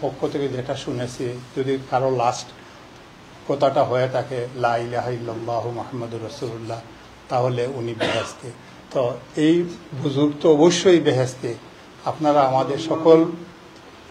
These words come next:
যারা মা বাপ আমরা হারিয়েছি, সকলের জন্য দোয়া করবেন এবং জনাব সাইদ আব্দুল নূর রহমতুল্লাহ আলাইহি সাহেবের জন্য, জন্য দোয়া করি। উনি যে legacy রেখে গেছেন, সেটা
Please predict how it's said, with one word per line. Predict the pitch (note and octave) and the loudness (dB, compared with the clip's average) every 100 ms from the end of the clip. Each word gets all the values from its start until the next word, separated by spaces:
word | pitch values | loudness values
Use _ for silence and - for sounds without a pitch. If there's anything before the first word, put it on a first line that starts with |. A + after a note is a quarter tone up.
| - C3+ | -6 2
যারা | B2+ C3+ | 4 4
মা | C3 B2 | 6 4
বাপ | C3 C3 C3 | 6 4 2
আমরা | B2 B2 | -2 -2
হারিয়েছি, | A#2+ A#2 B2+ B2 C3+ A2+ - - - | -2 -2 -4 -6 -8 -10 -14 -20 -6
সকলের | D3 - D3+ D#3+ | -4 2 2 2
জন্য | E3 D#3+ | 2 2
দোয়া | C#3+ B2+ | 2 2
করবেন | B2+ D3+ C#3+ E3 F3 - - - C#3 | 2 -2 -2 -2 -4 -14 -16 -10 -4
এবং | C3 C3+ C#3+ - - - - | 0 0 -2 -8 -14 -16 -6
জনাব | C#3+ B2+ B2+ - - - - - - - - - | -2 0 0 -4 -14 -20 -20 -20 -16 -14 -14 -2
সাইদ | C#3+ C3+ C3 B2+ - - - | 2 4 2 -4 -12 -8 -2
আব্দুল | B2 B2+ C3+ | -2 0 0
নূর | C3+ D3 D3 - | 4 4 4 0
রহমতুল্লাহ | C3+ A#2 C3 C#3 B2+ | -4 -4 -6 -2 0
আলাইহি | A#2+ A#2 A#2+ A#2+ | 0 0 -4 -6
সাহেবের | - A#2+ B2 A#2 - - - - - - - C#3+ | -4 -2 -4 -6 -12 -20 -20 -20 -20 -20 -14 -8
জন্য, | B2 A#2 B2+ - B2+ | -6 -6 -8 -10 -8
জন্য | B2 A#2+ | -6 -6
দোয়া | A#2+ A2+ A2 | -2 0 0
করি। | C3 C3 D#3 | -4 -6 -6
উনি | C3 C#3 | -4 -4
যে | B2+ B2+ B2+ | -2 -2 -2
legacy | B2 A#2+ A2+ - | -2 -4 -4 -4
রেখে | C3 B2 C3+ | -4 -4 -4
গেছেন, | B2 A#2 C3 A#2+ - - - - | -4 -4 -6 -8 -10 -16 -18 -12
সেটা | - C3 | -6 -2